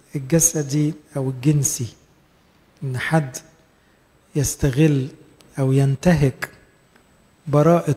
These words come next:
طفل أو بساطة طفلة أو خصوصية إنسان عشان يتلذذ بنظرة أو بشهوة.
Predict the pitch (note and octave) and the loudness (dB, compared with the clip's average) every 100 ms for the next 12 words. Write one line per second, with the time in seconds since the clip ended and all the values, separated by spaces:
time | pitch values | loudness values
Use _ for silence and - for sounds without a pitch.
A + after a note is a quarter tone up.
0 | - - - - - - _ _ _ _ | -2 -2 -2 -4 -14 -20 _ _ _ _
1 | _ _ _ _ _ _ _ _ - C#3 | _ _ _ _ _ _ _ _ -8 -6
2 | C3 C3+ - D#3 D3+ C#3 - - D3 - | -2 0 4 2 2 -6 -6 -4 -4 -4
3 | D#3+ B2+ - _ _ _ _ _ _ _ | -12 -12 -16 _ _ _ _ _ _ _
4 | _ _ _ _ _ _ - D#3 D3+ D#3 | _ _ _ _ _ _ -2 0 0 -2
5 | - _ _ - - D3+ - D3+ - F#3 | -12 _ _ -18 -4 -2 0 -2 -2 0
6 | F3 D3 C3+ E3 C#3 A#2+ D#3+ C3+ A2+ A2+ | 2 2 0 -2 -4 -2 -2 -2 -4 -6
7 | - _ _ _ _ _ _ _ _ _ | -14 _ _ _ _ _ _ _ _ _
8 | _ _ _ _ _ _ _ - A#2 D3 | _ _ _ _ _ _ _ -12 -4 -2
9 | C#3+ C#3 C#3+ C#3+ D#3+ C3 C#3 A#2+ B2 C3 | 0 0 2 4 4 2 0 0 -2 0
10 | D3 A#2+ B2+ C#3 C3+ A#2+ B2 D3+ A#2 A#2+ | 0 0 -4 -4 -6 -4 -4 -2 -2 -4